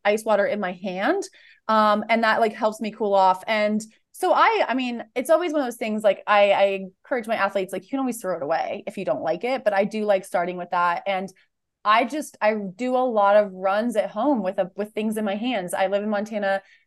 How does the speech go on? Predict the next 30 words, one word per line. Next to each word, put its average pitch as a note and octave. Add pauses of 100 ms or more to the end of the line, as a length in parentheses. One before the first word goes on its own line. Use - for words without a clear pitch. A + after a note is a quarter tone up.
(240)
I G3+
don't G#3+
have G#3 (420)
access G3
to G3
services G#3
out G#3+
here C4
when A3+
I F#3+
do, G3
like, F3+
a F#3
lot F#3+
of F#3
my F3+
long F#3+
runs, A#3+
if B3
I'm F3+
going F#3
not F#3
on F#3
the E3+
treadmill G3+
or F#3
not F3+
doing F#3
out D#3
and F#3